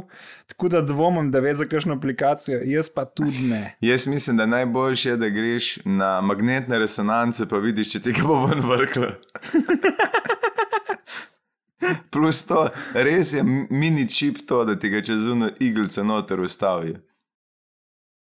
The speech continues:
Speaker 2: Res so se
Speaker 1: Kaj ga imaš?
Speaker 2: potrudili. Ja, jaz ga že imam, jaz sem se že cepal, veš, kdaj je.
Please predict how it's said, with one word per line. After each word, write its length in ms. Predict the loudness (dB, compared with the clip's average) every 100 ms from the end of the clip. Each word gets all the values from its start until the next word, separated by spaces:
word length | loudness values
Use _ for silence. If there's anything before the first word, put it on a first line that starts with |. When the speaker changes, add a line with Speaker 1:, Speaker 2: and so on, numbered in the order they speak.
| _ _ _ _ -4
Speaker 2:
Res 220 | 0 2
so 100 | 0
se 140 | -2 -2
Speaker 1:
Kaj 80 |
ga 60 | -2
imaš? 100 | -2
Speaker 2:
potrudili. 320 | 0 0 -2 -8 _
Ja, 120 | 0
jaz 200 | 2 2
ga 100 | 0
že 80 | 0
imam, 240 | 0 2 0
jaz 120 | -2
sem 100 | -2
se 120 | 0
že 140 | 0 -2
cepal, 440 | 0 -2 0 -2
veš, 160 | -2 -2
kdaj 340 | -2 0 2
je. 80 | 0